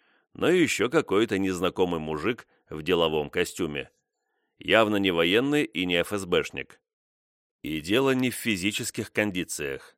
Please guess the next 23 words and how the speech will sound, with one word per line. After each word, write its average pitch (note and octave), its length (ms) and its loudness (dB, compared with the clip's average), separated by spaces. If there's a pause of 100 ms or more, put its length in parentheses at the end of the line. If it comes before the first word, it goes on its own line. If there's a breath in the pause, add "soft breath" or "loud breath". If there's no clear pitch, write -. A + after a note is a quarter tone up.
(460)
Просто B2+ 420 2
вёл B2+ 240 4
он F#2 120 2
себя E2+ 380 0
очень F2+ 360 -2
нервно. D2+ 480 -4 (840)
К - 80 -20
тому B2+ 240 6
же, A#2 140 2
едва G#2 300 6
он F#2+ 160 8
заговорил, F#2 600 4
тут B2+ 260 0
же B2 160 -2
стало E2 320 4
понятно, E2+ 580 0
что G2 220 2
русский G2 300 -2
язык F2 380 -4
для G#2+ 140 -2
него F#2 300 0
не F#2+ 140 0
родной, G2+ 500 0